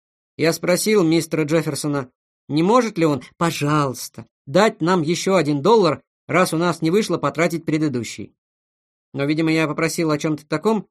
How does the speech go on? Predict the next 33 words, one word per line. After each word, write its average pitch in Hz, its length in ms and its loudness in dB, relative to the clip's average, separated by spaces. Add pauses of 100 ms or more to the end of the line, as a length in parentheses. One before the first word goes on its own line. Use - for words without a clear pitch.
(280)
о 123 80 -8
чем 143 220 -4
не 156 80 0
нужно 165 280 -2
было 123 180 -4
просить, 151 460 -4 (220)
потому 143 260 -2
что 143 380 -4
мистер 151 400 -4
Джефферсон, 151 600 -2 (200)
ни 156 120 0
слова 185 300 2
не 156 120 0
говоря, 170 380 2 (240)
повел 139 340 -2
нас 143 260 -4
к - 60 -20
машине. 107 440 -10 (560)
Когда 156 280 -2
мы 165 120 0
вернулись 170 420 2
в - 40 -16
хижину, 180 480 -2 (400)
мистер 165 340 -2
Джефферсон 160 520 -2
сказал, 156 480 -2 (400)
чтобы 147 280 -4
мы 170 120 2
с - 100 -6
Роули 208 260 4
немедленно 180 600 2
отправлялись 156 580 0
спать. - 440 -8